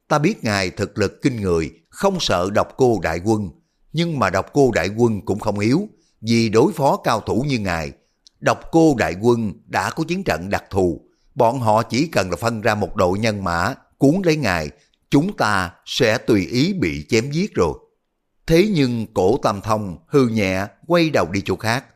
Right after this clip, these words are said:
không có thèm để bụng. Chỉ có Trác Phàm không nói một lời, thật lâu sau, đạm mạc nói, "Những cái thứ này chúng ta không cần nghĩ làm gì, tăng tốc vận chuyển vật tư của Đế Dương Môn hồi Phong Lâm Thành đi. Độc Cô Chiến Thiên và Độc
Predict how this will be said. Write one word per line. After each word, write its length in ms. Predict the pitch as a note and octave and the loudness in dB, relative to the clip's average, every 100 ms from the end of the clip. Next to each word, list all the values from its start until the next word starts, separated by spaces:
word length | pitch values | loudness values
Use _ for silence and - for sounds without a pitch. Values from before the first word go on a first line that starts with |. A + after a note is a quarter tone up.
| _ | _
không 260 | - G3 | -4 -2
có 80 | D#3 | -2
thèm 280 | C3+ G#2 D2+ | -2 -2 -2
để 120 | E2 | -2
bụng. 280 | A2 E2+ E2 - _ _ _ _ _ - | 0 -2 -4 -12 _ _ _ _ _ -2
Chỉ 160 | A2 | 0
có 100 | B2 D#3+ | 0 -2
Trác 220 | F#3 - | -2 0
Phàm 300 | F#2+ F2+ D2+ | 0 0 -4
không 280 | - A2 G2+ | -4 -4 -2
nói 100 | C3 | -2
một 160 | - | -2
lời, 280 | F2+ D#2+ D2 - _ _ | -2 -2 -4 -12 _ _
thật 280 | - G2+ - | -6 -6 -2
lâu 140 | G#2 F#2 | -2 -2
sau, 360 | - F#2+ E2+ E2 _ | -2 -2 -2 -6 _
đạm 320 | - F2+ E2 F#2 | -4 -4 -2 -4
mạc 200 | D2+ - | -6 -4
nói, 280 | G2 G2 A2 _ _ _ _ _ - | -4 -4 -8 _ _ _ _ _ -4
"Những 280 | A#2+ B2 | -2 0
cái 100 | G3 - | 0 2
thứ 140 | G3+ G3+ | 2 2
này 300 | G#2 F#2 D#2 _ | 0 -2 -6 _
chúng 200 | - E3+ | 0 0
ta 300 | G3+ B2+ G#2+ | 0 -2 -2
không 300 | G2 F#3 F#3 | -2 -2 -2
cần 240 | D#3+ G#2 F#2+ | -2 -2 0
nghĩ 220 | F#2 D3 | 0 0
làm 260 | C#3 E2 | -2 -2
gì, 260 | E2+ F2+ D2+ - _ _ | -2 -2 -2 -8 _ _
tăng 240 | - B2 A2 | -2 -2 -2
tốc 320 | D3+ - - | -2 -2 -2
vận 200 | G#2+ G2+ | 0 0
chuyển 240 | G#2 G2 C3 | -2 -2 0
vật 120 | G2+ - | -2 0
tư 140 | B2+ A2 | 0 2
của 120 | A#2 | 2
Đế 100 | A2+ | 0
Dương 280 | D3 B2 G#2+ | 2 0 2
Môn 280 | A2 G#2+ F2+ _ | 2 0 -4 _
hồi 240 | - B2 A2+ | 0 2 2
Phong 200 | D3 D#3 | -2 0
Lâm 160 | D3+ C#3+ | 0 -2
Thành 240 | A#2 G2 F#2 | -2 -4 0
đi. 200 | A2 G#2 - _ _ _ - | -2 -2 -10 _ _ _ -2
Độc 180 | A#2 - | -2 0
Cô 260 | - B2+ A2+ | 2 4 4
Chiến 220 | C3+ F3 | 0 -2
Thiên 260 | G#3 C3+ A2+ | 0 0 2
và 60 | G2 | -2
Độc 160 | F#2 | -2